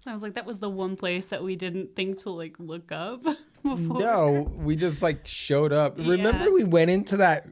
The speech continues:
Speaker 2: uh, gas station 'cause we needed fuel, and we were, like,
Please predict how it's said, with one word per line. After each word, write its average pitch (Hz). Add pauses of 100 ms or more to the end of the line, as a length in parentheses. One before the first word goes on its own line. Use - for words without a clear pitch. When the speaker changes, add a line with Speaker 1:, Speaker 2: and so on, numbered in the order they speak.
(100)
Speaker 2:
uh, 143 (440)
gas 123
station 170
'cause 147
we 143
needed 147
fuel, 135
and 135
we 135
were, 135
like, 131